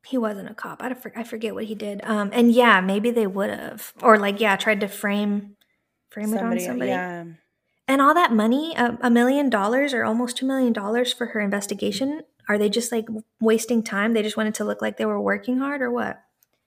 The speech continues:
Speaker 2: I guess.
Speaker 1: If they, if they did it, I am not allegedly, you know, if the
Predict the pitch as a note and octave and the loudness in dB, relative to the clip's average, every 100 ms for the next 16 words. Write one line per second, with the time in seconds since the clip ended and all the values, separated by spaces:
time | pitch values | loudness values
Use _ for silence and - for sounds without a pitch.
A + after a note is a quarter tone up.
0 | _ F3+ F3+ F3 F3 A3 A3+ A3 - - | _ -14 -12 -12 -14 -14 -16 -16 -16 -20
1 | - - - A3+ - G3+ G#3 A#3 B3+ - | -20 -6 0 0 0 0 2 2 2 -4
2 | - - D4 D4 D4 D4 - A3 A#3+ C4 | -12 -8 -4 -4 -4 -8 -6 -4 -4 -4
3 | A#3+ A#3 A#3 A#3+ - A3+ A3 A#3 C4 A#3+ | -2 0 0 -2 -2 0 0 0 -2 0
4 | A3+ A3 G#3+ G3 F#3+ G3+ G3 | 0 0 0 -2 -4 -4 -6